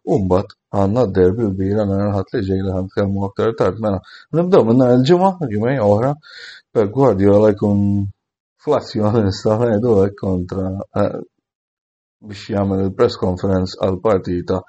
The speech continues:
tal-United li għandna l-Ħadd, eh, is-Sibt.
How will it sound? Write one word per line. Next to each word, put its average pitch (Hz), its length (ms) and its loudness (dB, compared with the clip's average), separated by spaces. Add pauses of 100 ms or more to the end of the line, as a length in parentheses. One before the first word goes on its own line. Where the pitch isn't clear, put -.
(540)
tal-United 92 1500 2
li 92 100 -2
għandna 90 280 -2
l-Ħadd, 180 480 -4 (260)
eh, 104 340 -4 (120)
is-Sibt. - 560 -4